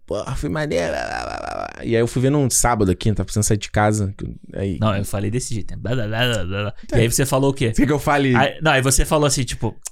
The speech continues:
Speaker 1: Mentiroso!
Speaker 2: Aí você falou, "Será?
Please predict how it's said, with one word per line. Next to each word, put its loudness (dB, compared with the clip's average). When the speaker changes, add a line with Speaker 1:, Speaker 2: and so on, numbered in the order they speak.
Speaker 1:
Mentiroso! 4
Speaker 2:
Aí 2
você 0
falou, 2
"Será? 0